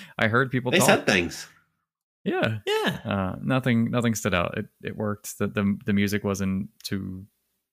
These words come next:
Speaker 1: you know, uh, high-pitched violins, or, and it, it was, it did all right. But yeah, uh, I think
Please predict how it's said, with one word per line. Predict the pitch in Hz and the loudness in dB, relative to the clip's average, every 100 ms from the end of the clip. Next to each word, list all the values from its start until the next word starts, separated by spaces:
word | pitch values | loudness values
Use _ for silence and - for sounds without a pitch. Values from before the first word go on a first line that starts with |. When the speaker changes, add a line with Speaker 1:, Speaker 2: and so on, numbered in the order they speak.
| _ _ _ | _ _ _
Speaker 1:
you | 104 95 | -4 -2
know, | 87 87 - - 101 | -2 -4 -8 -8 0
uh, | 90 90 95 - 104 | 2 2 -2 -8 -10
high-pitched | 95 90 98 - - | -6 -4 -4 -6 -4
violins, | 87 90 90 90 92 90 | -2 -2 -2 -4 -4 -6
or, | 92 | -8
and | - - - | -6 -8 -6
it, | 55 - | -8 -6
it | |
was, | 101 104 - _ - | -8 -8 -10 _ -8
it | 165 | -8
did | - | -2
all | 127 | -2
right. | 92 95 - _ _ _ _ _ _ _ _ | -2 -4 -10 _ _ _ _ _ _ _ _
But | - - - _ _ _ _ _ _ _ _ _ _ _ _ _ _ _ _ _ _ _ | -4 -4 -10 _ _ _ _ _ _ _ _ _ _ _ _ _ _ _ _ _ _ _
yeah, | 107 165 151 90 85 117 - - | 0 2 0 -4 -10 -16 -12 -4
uh, | 95 90 | -2 -2
I | 98 | 0
think | 117 127 123 | 2 0 -2